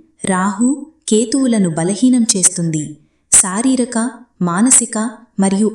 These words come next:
ఆర్థిక సమస్యలను తెచ్చిపెడుతుంది. అమావాస్య, పౌర్ణమి, ఏకాదశి తిథులలో తల అంటుకోవడం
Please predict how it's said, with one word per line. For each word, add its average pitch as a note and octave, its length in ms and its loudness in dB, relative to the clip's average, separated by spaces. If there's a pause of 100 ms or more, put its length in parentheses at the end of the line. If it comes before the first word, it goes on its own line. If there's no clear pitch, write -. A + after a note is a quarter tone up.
ఆర్థిక A3 460 -2
సమస్యలను G3 640 2
తెచ్చిపెడుతుంది. E3 800 -2 (640)
అమావాస్య, A3+ 680 2 (520)
పౌర్ణమి, G#3 500 2 (340)
ఏకాదశి A3 580 0
తిథులలో F#3 520 0 (580)
తల G#3+ 180 0
అంటుకోవడం G#3+ 760 2